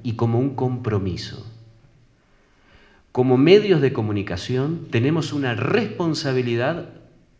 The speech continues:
de la cual no queremos eludir. Y para ello queremos estar preparados.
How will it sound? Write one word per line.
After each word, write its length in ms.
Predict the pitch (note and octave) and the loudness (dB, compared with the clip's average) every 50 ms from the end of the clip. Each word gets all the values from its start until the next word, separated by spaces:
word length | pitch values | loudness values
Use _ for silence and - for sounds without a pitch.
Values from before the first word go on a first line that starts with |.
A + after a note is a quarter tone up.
| _ _ _ _ _ - | _ _ _ _ _ -8
de 120 | G2 G#2 | -4 0
la 140 | G#2+ A2 G#2 | 0 0 0
cual 340 | A#2 C#3 D3 D3 - - - | 0 0 0 -2 -4 -6 -8
no 240 | A2+ A#2 B2 D3 D#3+ | -6 -4 -2 -2 -2
queremos 360 | - D#3+ D3+ E3 E3 C#3+ - | -2 -2 0 0 0 -2 -2
eludir. 420 | C#3+ C#3+ D3 E3 E3+ D#3 C#3+ - - - - - _ _ _ _ _ _ _ _ _ _ _ _ _ _ _ _ - - - - | -4 -4 -4 -4 -6 -6 -8 -12 -18 -20 -20 -20 _ _ _ _ _ _ _ _ _ _ _ _ _ _ _ _ -20 -20 -20 -14
Y 120 | - - A2+ | -12 -4 2
para 200 | A#2 B2+ B2 C#3 | 4 4 4 6
ello 240 | E3 F3+ F#3 - | 4 4 2 2
queremos 380 | - D3 C#3+ F3+ G3 G3 E3 - | 2 2 4 4 4 4 4 2
estar 280 | B2 G#2 - G#2+ G#2+ - | 0 -2 -2 -4 -6 -6
preparados. 580 | F#2+ F#2 - E2+ E2 D#2 C2+ A1+ A1+ A1+ - | -8 -10 -10 -10 -10 -10 -12 -12 -14 -16 -18